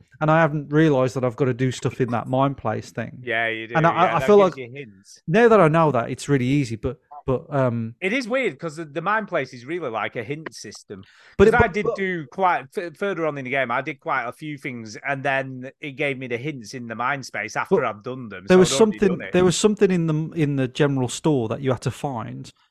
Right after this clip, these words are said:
Speaker 1: but it only popped up once you've done that thing in the mine place.
Speaker 2: Oh,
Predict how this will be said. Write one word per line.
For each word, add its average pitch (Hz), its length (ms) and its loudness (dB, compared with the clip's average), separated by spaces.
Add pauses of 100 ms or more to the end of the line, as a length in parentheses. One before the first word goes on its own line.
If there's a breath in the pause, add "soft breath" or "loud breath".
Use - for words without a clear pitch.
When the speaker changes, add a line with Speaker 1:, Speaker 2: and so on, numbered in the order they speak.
Speaker 1:
but 139 100 4
it 156 60 2
only 151 360 2
popped - 400 -2
up 123 240 0
once 127 260 0
you've 131 140 -4
done 135 160 4
that 123 180 -4
thing 117 200 -2
in 117 120 -2
the 113 60 -2
mine 113 300 -2
place. 160 420 -6
Speaker 2:
Oh, 123 60 -4